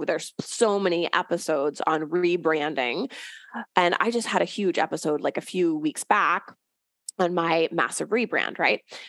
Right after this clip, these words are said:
But if you haven't done that brand alchemy work, that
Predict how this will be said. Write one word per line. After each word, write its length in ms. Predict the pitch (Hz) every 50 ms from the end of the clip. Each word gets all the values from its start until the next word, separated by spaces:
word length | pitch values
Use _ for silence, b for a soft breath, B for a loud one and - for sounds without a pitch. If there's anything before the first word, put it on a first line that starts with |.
| B B -
But 100 | 214 220
if 100 | 214 220
you 120 | 233 226
haven't 460 | 214 233 240 269 294 330 330 240 202
done 360 | 220 202 180 180 180 175 175 - -
that 180 | 196 170 - -
brand 220 | 180 175 170 160 - -
alchemy 380 | 160 160 - - 165 160 156 151
work, 500 | 151 147 151 165 175 - _ - - 262 - _
that 240 | - 208 190 185 -